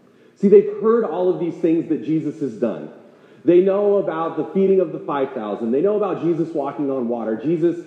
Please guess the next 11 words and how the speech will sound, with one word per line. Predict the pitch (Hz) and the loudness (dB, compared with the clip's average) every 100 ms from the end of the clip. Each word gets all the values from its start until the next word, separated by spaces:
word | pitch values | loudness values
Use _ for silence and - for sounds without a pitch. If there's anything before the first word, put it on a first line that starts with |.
| - - | -16 -10
casting | 190 185 180 190 | -6 -4 0 0
out | 165 156 143 | 0 -2 -2
unclean | 147 143 165 139 | -4 -2 -2 -2
spirits, | 135 - 147 123 - | -4 -2 2 2 0
Jesus | 170 160 160 | -6 -4 -4
healing | - 214 226 196 | 0 2 6 4
people, | 147 135 117 123 | 2 -4 -4 -4
Jesus | 160 156 160 - - - | -2 -4 -6 -10 -16 2
teaching | 233 214 240 | 2 2 0
about | 208 170 | -2 -2
the | 175 | -6